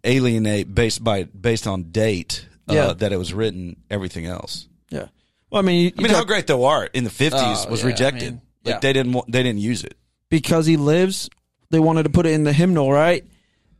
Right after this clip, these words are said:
Speaker 2: And it was a huge fight.
Speaker 1: Right. People
Speaker 2: It's
Speaker 1: think, people think it's a
Speaker 2: That's
Speaker 1: hymn.
Speaker 2: new. That's not a, that's not a hymn. And now it's one of the <laughs> most
Speaker 1: People
Speaker 2: sought
Speaker 1: think it's a
Speaker 2: after
Speaker 1: hymn.
Speaker 2: hymns that we sing on
Speaker 1: Right.
Speaker 2: Sunday morning.
Speaker 1: And it was, but it was written by Bill Gaither, like, in the seventies.
Speaker 2: Yeah.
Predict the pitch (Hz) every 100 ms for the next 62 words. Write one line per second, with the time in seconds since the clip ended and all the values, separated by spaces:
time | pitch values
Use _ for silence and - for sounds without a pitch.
0 | _ 160 156 147 151 151 139 185 175 -
1 | 185 170 - - _ _ _ 117 107 -
2 | _ 139 - 127 135 113 - 147 143 139
3 | 131 123 104 101 175 156 185 226 185 143
4 | 165 185 185 170 - 185 185 190 170 160
5 | 208 160 139 151 175 160 165 170 156 -
6 | 226 214 - 190 190 185 185 175 185 196
7 | 170 165 170 208 196 175 127 135 175 175
8 | 180 131 131 120 107 123 131 120 135 127
9 | 117 107 120 110 127 - 92 95 98 110
10 | 104 95 - 117 113 64 - 208 147